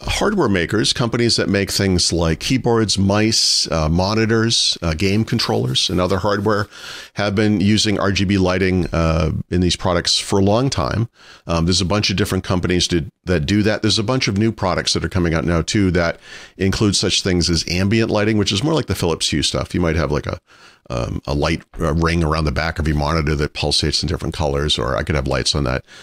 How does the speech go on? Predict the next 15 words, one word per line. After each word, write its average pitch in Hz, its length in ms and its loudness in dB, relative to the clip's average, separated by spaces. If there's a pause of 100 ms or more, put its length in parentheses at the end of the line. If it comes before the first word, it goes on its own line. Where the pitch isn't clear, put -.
(160)
shelving 87 440 0
unit 82 240 0
behind 76 380 0
me 76 100 2
or 73 140 0
whatever. 78 520 0 (760)
Um, 90 480 2 (120)
the 113 200 2
only 214 320 0
issue 147 380 2
with 85 140 0
that 71 200 0
stuff 73 540 0
is 95 320 2
that 92 640 0